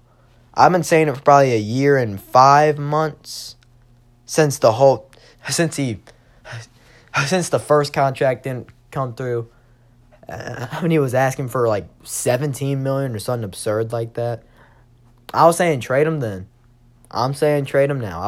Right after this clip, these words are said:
I, I, I love Le'Veon. But if you look at the stats, Pittsburgh's better with them off the field. Oh, the offense is better with them off the field. Le'Veon Bell, dude, I love you.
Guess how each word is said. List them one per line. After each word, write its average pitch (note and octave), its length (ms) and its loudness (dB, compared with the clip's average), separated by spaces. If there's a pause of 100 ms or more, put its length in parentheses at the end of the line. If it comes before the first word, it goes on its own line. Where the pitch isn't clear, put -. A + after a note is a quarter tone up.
I, A#2+ 180 -2
I, B2+ 40 -4 (460)
I B2+ 180 4
love D#3 280 4
Le'Veon. G#2 580 -4 (340)
But C#3 100 0
if C#3+ 120 0
you C#3 80 -2
look E3 180 2
at E3 140 2
the C3 60 -8
stats, B2+ 600 -4 (600)
Pittsburgh's F3 400 -2
better D3 300 0
with C3 220 -6
them A#2+ 140 -4
off A#2+ 200 -6
the B2 80 -6
field. A2+ 340 -6 (520)
Oh, E3+ 80 0
the C#3+ 160 -4
offense C#3 380 0
is A2+ 80 -8
better A2+ 260 -2
with A2+ 180 -8
them A2 140 -8
off A#2 200 -6
the A#2 60 -12
field. A2 460 -12 (1040)
Le'Veon C#3+ 500 0
Bell, B2+ 280 -2
dude, A2+ 240 -6
I F#2+ 100 -4
love B2+ 320 -2
you. G2+ 320 -10